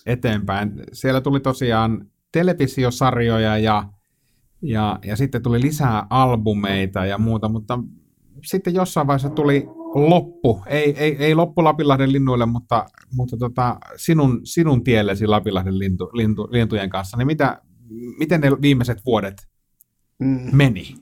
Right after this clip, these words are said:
Speaker 2: No se meni sillä lailla tyhmästi. Mehän oltiin siis, sehän oli kaveriporukka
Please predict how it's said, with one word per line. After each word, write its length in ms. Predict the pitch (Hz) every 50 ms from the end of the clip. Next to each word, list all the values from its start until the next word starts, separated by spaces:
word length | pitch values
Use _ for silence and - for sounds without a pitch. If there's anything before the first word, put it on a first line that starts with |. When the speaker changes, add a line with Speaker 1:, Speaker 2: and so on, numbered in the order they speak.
| _ -
Speaker 2:
No 160 | - 127 127
se 140 | - - 147
meni 280 | 147 170 170 180 160 - - - -
sillä 300 | - - 190 185 180 151
lailla 180 | 127 127 131
tyhmästi. 640 | 120 - 135 147 147 131 117 107 - - _ - - - - - - - _ _ _ _ _ _ - - -
Mehän 200 | 127 127 127 135
oltiin 320 | 151 151 147 147 123 120 110
siis, 320 | - 127 113 - - - - - - - - - - - _ _ _ _ _ _ _ _ _ _ _ _ _ - - 90 90 - -
sehän 180 | - 135 127
oli 120 | 135 139 139
kaveriporukka 1080 | - 160 170 156 143 113 101 101 - - 92 90 82 80 - _ _ _ - - -